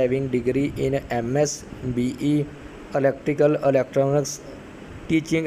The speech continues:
experience will be preferred। उसने education बता दी, एम एस, बी ई, electrical, electronics में होनी चाहिए और आपका जो experience है वो होना चाहिए लाजमी। आगे उसने एज limit बत-,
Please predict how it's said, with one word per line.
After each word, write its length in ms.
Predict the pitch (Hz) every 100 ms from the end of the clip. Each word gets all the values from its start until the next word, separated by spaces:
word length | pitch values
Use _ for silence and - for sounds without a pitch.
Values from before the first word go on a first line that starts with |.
| 151
experience 540 | 143 151 151 151 160 151 135
will 160 | 156 143
be 80 | 147 143
preferred। 420 | 123 113 - 110 - - - - - - - - - 175
उसने 220 | 165 196
education 360 | 175 196 214 220
बता 220 | 208 185 180
दी, 120 | 190
एम 240 | 165 170 180
एस, 160 | 180 143
बी 140 | 156 160 165 165 175
ई, 280 | 170 165 156 - - -
electrical, 360 | 151 151 175 170 160
electronics 480 | 156 147 151 160 151
में 80 | 175
होनी 140 | 160
चाहिए 360 | 147 147 156 147 - - - - - - -
और 120 | 147
आपका 260 | 156 147 156
जो 100 | 156
experience 460 | 147 160 156 175
है 60 | 160
वो 120 | 143 147
होना 180 | 156 123
चाहिए 260 | 120 127 135
लाजमी। 400 | 120 113 135 135 - - - - - - - - - 139
आगे 140 | 160
उसने 280 | 156 156 160
एज 240 | 147 151
limit 200 | 165 160
बत-, 260 | 151 143